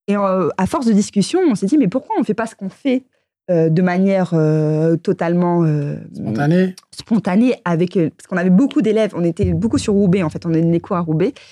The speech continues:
Speaker 1: Et à chaque fin de, de classe, ou en tout cas avant les classes, on avait toujours des débats intéressants avec les jeunes de Roubaix. Donc ça partait, euh, de tout, hein. C'était vraiment, euh, de la précarité dans les quartiers, des études, et cetera. Et on s'est dit, « Mais pourquoi on,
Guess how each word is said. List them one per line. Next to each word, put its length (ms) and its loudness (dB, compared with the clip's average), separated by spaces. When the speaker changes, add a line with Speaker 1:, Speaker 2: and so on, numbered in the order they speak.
Speaker 1:
Et 60 -2
à 60 -2
chaque 300 -6
fin 160 -2
de, 360 4
de 140 0
classe, 440 -4
ou 40 -4
en 100 0
tout 120 -6
cas 160 -2
avant 240 -2
les 100 0
classes, 240 -4
on 40 -4
avait 120 -2
toujours 240 -2
des 100 4
débats 300 2
intéressants 520 -2
avec 200 -4
les 80 -4
jeunes 180 0
de 60 2
Roubaix. 320 0
Donc 160 2
ça 140 -2
partait, 480 -2
euh, 40 4
de 120 4
tout, 340 0
hein. 100 0
C'était 340 0
vraiment, 500 -2
euh, 140 -4
de 160 -4
la 120 -2
précarité 480 -10
dans 120 -4
les 100 -4
quartiers, 500 -2
des 220 2
études, 360 0
et 80 -2
cetera. 500 -8
Et 80 -6
on 80 -4
s'est 100 -6
dit, « 80 0
Mais 100 2
pourquoi 340 -4
on, 240 0